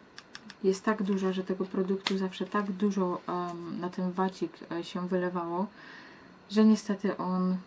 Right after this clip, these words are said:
był mało wydajny i bardzo szybko się skończył. Ale poza tym działał dobrze.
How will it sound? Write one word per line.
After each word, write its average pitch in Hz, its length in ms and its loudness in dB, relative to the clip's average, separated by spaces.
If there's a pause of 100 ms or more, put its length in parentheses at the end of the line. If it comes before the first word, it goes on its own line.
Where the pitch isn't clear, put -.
(120)
był 180 120 0
mało 180 380 4
wydajny 170 520 -2 (280)
i 185 60 -2
bardzo 214 320 0
szybko - 340 -6
się 202 180 0
skończył. - 520 -4 (760)
Ale 269 180 6
poza 220 220 4
tym 214 220 4 (1300)
działał 185 320 6
dobrze. - 320 -4